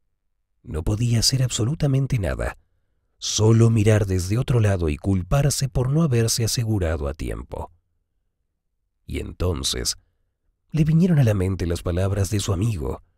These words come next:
que el destino lo castigaría muy duramente por la forma en que había tratado a su madre.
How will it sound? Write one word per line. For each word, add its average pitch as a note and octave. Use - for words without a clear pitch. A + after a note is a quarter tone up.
que -
el F2+
destino C3+
lo C3+
castigaría A#2
muy A2+
duramente G2+
por F2
la D#2+
forma A2
en G#2+
que G#2+
había A#2
tratado E2
a B1+
su D2+
madre. B1